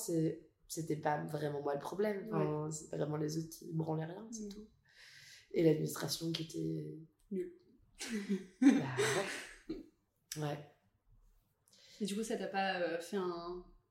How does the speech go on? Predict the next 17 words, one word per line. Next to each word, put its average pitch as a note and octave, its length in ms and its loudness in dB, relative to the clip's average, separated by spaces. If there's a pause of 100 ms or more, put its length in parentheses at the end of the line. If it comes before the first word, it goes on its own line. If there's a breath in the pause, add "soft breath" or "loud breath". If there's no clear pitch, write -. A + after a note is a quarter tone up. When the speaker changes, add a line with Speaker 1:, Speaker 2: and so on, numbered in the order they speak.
(520)
Speaker 2:
enfin, G3 180 4
ça F#3+ 120 -2
t'a F3 40 -4
fait... F#3 160 -8 (260)
Ça G3 140 0
t'a F#3+ 60 2
pas F#3+ 120 -2
fait F#3+ 140 -2
bizarre, G3+ 460 2
justement, G3 300 0
de F#3+ 120 -2
plus F3+ 760 -4
être, F3 260 -8
euh, F3 380 -6 (220)
Speaker 1:
La F3+ 160 -6
meilleure ? E3 380 -2 (100)
Speaker 2:
Ouais. G3+ 200 -2